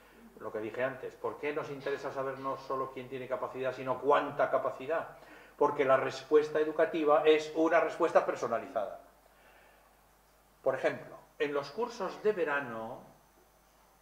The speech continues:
en los campus de verano que se hacen en C T I, modelo que conozco muy bien, como saben, hay niños, en ma-, los de matemáticas en concreto,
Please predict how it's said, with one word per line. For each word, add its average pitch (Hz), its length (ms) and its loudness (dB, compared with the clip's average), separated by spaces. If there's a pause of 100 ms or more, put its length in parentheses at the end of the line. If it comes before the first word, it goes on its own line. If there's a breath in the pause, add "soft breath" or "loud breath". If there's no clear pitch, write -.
(340)
en 107 400 -18
los 98 120 -16
campus 139 360 -4
de 131 80 -2
verano 123 400 -2
que 107 100 -10
se 113 120 -10
hacen 107 260 -10
en 95 80 -16
C 107 140 -12
T 110 140 -8
I, 151 200 -10 (840 loud breath)
modelo 104 260 -8
que 101 120 -12
conozco 104 380 -12
muy 107 160 -12
bien, 131 180 -14
como 127 180 -16
saben, 143 300 -10 (1700 loud breath)
hay 156 160 -4
niños, 165 640 -10 (320)
en 113 180 -12
ma-, 113 200 -6
los 110 100 -10
de 113 80 -12
matemáticas 127 540 -8
en 113 100 -12
concreto, 131 640 -8